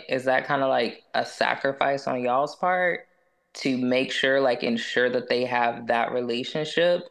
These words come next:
Or is it something like when you become a mother, it's just a natural thing to wanna give your child that?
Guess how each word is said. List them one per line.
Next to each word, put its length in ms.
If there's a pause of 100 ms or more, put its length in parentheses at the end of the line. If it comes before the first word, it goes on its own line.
(140)
Or 280
is 200
it 120
something 440
like 300
when 140
you 120
become 300
a 60
mother, 580 (960)
it's 220
just 260
a 60
natural 520
thing 240
to 80
wanna 220
give 220
your 140
child 400
that? 280